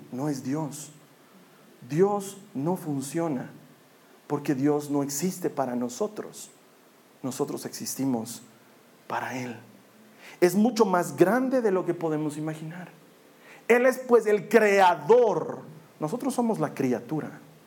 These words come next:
Él es el alfarero. Nosotros somos el barro. Él es Dios y Señor. Nosotros somos sus siervos.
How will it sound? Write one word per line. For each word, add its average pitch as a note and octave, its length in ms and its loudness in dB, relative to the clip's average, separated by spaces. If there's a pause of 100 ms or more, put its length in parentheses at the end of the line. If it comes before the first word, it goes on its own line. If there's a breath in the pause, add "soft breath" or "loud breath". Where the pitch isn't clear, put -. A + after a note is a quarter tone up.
(1700 soft breath)
Él A3+ 240 8
es - 540 0 (120)
el E3 140 4
alfarero. D#3 720 4 (840)
Nosotros D#3 420 0
somos C3 580 -4 (540)
el A#2+ 140 -4
barro. A2+ 380 -2 (1600)
Él G3+ 200 6
es C3 220 -2
Dios F#3 440 4
y E3+ 60 -8
Señor. C3+ 520 0 (960)
Nosotros D#3+ 360 -4
somos E3 260 -4
sus C3 180 -8
siervos. - 560 -10